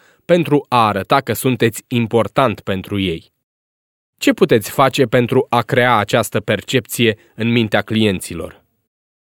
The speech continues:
Doi. Poziționați-vă ca și cum ați munci pentru clienți, nu pentru compania dumneavoastră.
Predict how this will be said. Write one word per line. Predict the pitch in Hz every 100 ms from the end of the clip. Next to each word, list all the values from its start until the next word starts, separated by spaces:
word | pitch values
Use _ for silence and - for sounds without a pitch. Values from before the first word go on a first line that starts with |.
| _ _ _ _ _ _ _ _ _ _ _ _
Doi. | - 123 120 76 _ _ _ _ _ _ _ _ _ _ _ _ _ _ _
Poziționați-vă | - 160 127 120 - 110 143 208 180 156 156
ca | 139
și | 123
cum | 110 180 180
ați | 123 113 117
munci | 107 104 180 - _
pentru | 160 175 165 156
clienți, | 139 139 147 151 98 - -
nu | 170
pentru | 190 131 113
compania | 104 120 107 117 110 107
dumneavoastră. | 92 104 101 98 82 - - -